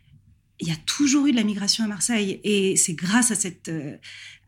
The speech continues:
à, à ces mélanges que cette ville est si riche. En fait, c'est, qu'est-ce qu'on attend ? On attend quoi ? Que, qu'on,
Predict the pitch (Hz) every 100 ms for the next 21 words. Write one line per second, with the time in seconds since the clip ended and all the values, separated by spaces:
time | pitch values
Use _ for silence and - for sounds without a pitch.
0 | - _ - 180 - 165 - 196 190 196
1 | 208 233 240 - 175 175 156 190 170 156
2 | - 170 226 226 - 151 214 208 - -
3 | - - 165 160 151 147 - - - -
4 | _ _ _ _ - 170 - 175 170 175
5 | 254 220 220 160 175 175 180 175 185 175
6 | 175 165 165 160 190 190 175 180 175